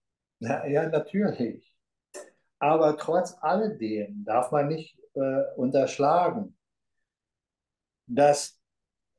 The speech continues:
wenn ich diese Vergleiche jetzt bringe, die natürlich nicht eins zu eins zu nehmen sind, ganz speziell aus dem Grunde auch nicht, weil wenn man sich die Geschichte anschaut der letzten zwanzig Jahre,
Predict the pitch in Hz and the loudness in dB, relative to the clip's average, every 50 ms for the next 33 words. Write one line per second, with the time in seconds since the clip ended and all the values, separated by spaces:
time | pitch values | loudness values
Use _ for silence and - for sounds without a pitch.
0 | _ _ _ - 120 127 131 139 135 - 143 135 131 143 - - 131 123 - 120 | _ _ _ -4 -2 -2 -2 -2 -6 -6 -6 -4 -2 -2 0 2 0 0 2 2
1 | 120 156 190 - - - - - 110 110 - - _ - 107 101 95 95 - - | 2 2 2 0 -2 -4 -2 0 -2 -2 -4 -10 _ -10 -8 -8 -8 -10 -16 -20
2 | _ _ _ _ - 113 117 127 123 - - - 143 143 143 - - 156 165 160 | _ _ _ _ -6 -4 -2 -2 -2 -4 -4 -6 -6 -6 -6 -6 -8 -8 -8 -8
3 | - _ - - 120 131 151 151 151 - - - 160 - - 135 123 135 156 170 | -10 _ -6 -2 0 0 0 0 -2 -4 -2 -2 -2 -2 -2 -4 -2 0 2 2
4 | 170 170 170 - - 143 123 117 110 107 110 104 104 104 101 101 107 123 147 165 | 0 0 -4 -2 0 0 0 2 2 0 0 0 0 -2 -2 -2 -4 -4 -4 -8
5 | - - _ _ _ _ _ _ _ _ _ _ _ _ _ _ - - - - | -12 -18 _ _ _ _ _ _ _ _ _ _ _ _ _ _ -16 -16 -16 -16
6 | - _ _ _ _ _ - - 123 131 135 - - - 160 160 - 156 151 156 | -18 _ _ _ _ _ -2 0 0 0 0 -2 0 0 0 0 2 2 4 4
7 | - 123 123 117 - - 135 135 147 160 160 151 143 160 160 160 160 156 139 147 | 4 2 0 0 -2 -2 -2 -2 0 0 0 0 2 2 0 0 -2 -4 -2 0
8 | 151 151 151 151 156 165 185 180 180 - _ _ - 117 123 131 135 139 - - | -2 -2 -2 -4 -6 -8 -8 -8 -12 -20 _ _ -2 0 0 2 2 0 0 -2
9 | - _ _ _ _ _ _ _ _ _ _ _ _ _ _ _ _ - - 127 | -10 _ _ _ _ _ _ _ _ _ _ _ _ _ _ _ _ -4 -2 0
10 | 139 147 147 147 143 147 151 147 - - - 147 143 139 135 127 127 - 139 131 | 0 2 0 0 0 0 0 -2 -2 -6 -4 0 2 2 2 2 -2 -4 -6 -6
11 | - - 170 165 170 - - - - 135 139 147 143 - 151 151 147 147 - 135 | -4 -4 -6 -6 -6 -4 -4 -4 -4 -4 -6 -6 -4 -2 0 0 0 2 2 2
12 | 127 123 139 143 143 - - - 147 - - - 131 135 143 139 - 139 - - | 2 4 2 0 0 -4 -8 -8 -10 -10 -6 -4 -4 -4 -4 -4 -6 -8 -8 -4
13 | - 135 151 165 - - - - - - - | -2 -2 0 0 0 0 -2 -4 -8 -10 -14